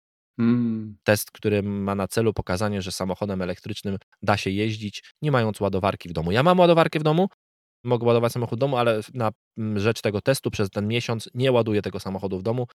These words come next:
Speaker 2: ładuję ten samochód tylko na publicznych ładowarkach, pokazując, ile to kosztuje, jak to wygląda,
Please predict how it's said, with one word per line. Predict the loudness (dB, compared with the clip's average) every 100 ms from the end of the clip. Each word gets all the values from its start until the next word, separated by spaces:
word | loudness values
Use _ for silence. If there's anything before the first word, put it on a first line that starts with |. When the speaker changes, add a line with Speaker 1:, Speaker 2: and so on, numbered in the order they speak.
| _ -2
Speaker 2:
ładuję | 2 0
ten | 0
samochód | -4 -2 -4 -4 -10 _ _
tylko | -6 -4 -2
na | -2 -2
publicznych | -4 -6 -6 -2
ładowarkach, | -2 0 -2 -2 -4 -6
pokazując, | -4 -2 0 -2 -2 -6 _ _ _ _ -8
ile | 0 0
to | 0
kosztuje, | -4 -6 -2 2 2 0 _ -4
jak | -4
to | -2
wygląda, | -4 0 0 0 2 0